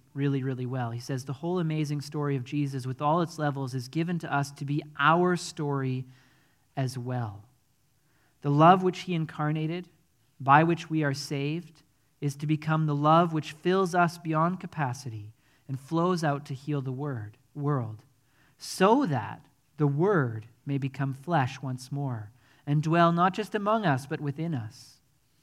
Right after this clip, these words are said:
Having beheld his glory, we must then reveal his glory. Glory as of the beloved children of the Father, full of grace and truth."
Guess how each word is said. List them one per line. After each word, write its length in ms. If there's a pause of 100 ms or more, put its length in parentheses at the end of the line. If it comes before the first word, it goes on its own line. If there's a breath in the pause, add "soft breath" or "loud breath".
(140)
Having 300
beheld 420
his 160
glory, 480
we 100
must 320
then 180
reveal 440
his 200
glory. 480 (540 soft breath)
Glory 400
as 120
of 120
the 80
beloved 640
children 460
of 100
the 80
Father, 480 (580)
full 420 (400)
of 140
grace 640 (300)
and 140
truth." 580